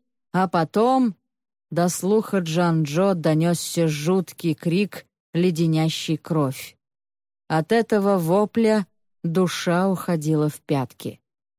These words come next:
После того, как крик затих, послышались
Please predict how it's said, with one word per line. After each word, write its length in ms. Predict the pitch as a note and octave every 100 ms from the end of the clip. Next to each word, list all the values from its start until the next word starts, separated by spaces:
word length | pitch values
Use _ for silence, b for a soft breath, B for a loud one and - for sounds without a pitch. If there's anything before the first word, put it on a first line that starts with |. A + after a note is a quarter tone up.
| _ _ _
После 400 | - C4+ - C4
того, 340 | A3+ A3 A#3 B3
как 260 | A3+ A3 -
крик 320 | G#3 A#3 F#3
затих, 640 | E3 F3 - B3 B3 - _ _ _ _
послышались 1000 | - F#3+ - F#3+ G#3+ - G#3+ G3 F#3+ -